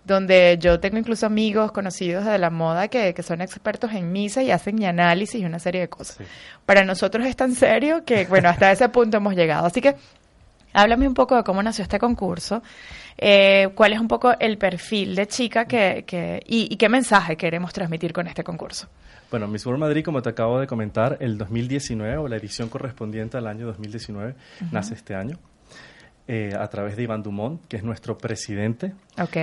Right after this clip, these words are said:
Speaker 2: Iván Dumont, para hacer una pequeña reseña, trabajó casi veinte años en el Miss Venezuela, mano derecha de Osmel Sousa. Pues, ¿quién mejor que él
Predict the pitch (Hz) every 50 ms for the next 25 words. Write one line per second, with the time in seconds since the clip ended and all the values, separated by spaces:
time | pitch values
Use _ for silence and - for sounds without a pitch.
0 | 160 170 120 120 107 110 107 107 104 104 104 98 120 117 110 - 113 110 110 107
1 | - 113 - 110 107 107 104 104 - - 120 123 127 123 120 110 107 98 113 110
2 | - 110 - - 123 110 117 113 113 110 - 113 107 107 110 117 123 117 - 110
3 | 110 107 110 107 95 104 110 107 101 - - 110 110 120 127 113 104 110 110 120
4 | 123 117 110 110 113 117 - - 120 113 98 104 113 107 101 - - 110 117 113
5 | - 135 135 - - - - - - - - _ _ - 107 101 - - _ _
6 | - 117 120 120 120 120 113 - 123 117 120 - - - 113 110 110 107 104 98
7 | 95